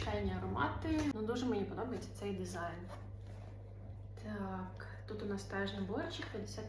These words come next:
мілілітрів парфуму, і це, по-моєму, гель для душу.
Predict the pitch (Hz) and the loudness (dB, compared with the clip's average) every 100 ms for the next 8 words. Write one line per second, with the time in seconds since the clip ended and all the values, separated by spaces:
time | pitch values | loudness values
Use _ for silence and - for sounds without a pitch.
0 | 208 202 202 196 202 - 196 - - 302 | -2 0 0 0 -4 -2 -4 -4 2 6
1 | 285 240 - 196 196 - 226 202 226 226 | 6 6 2 -2 -2 -2 -2 0 2 2
2 | 220 214 208 180 175 190 - | 2 2 2 0 0 -2 -2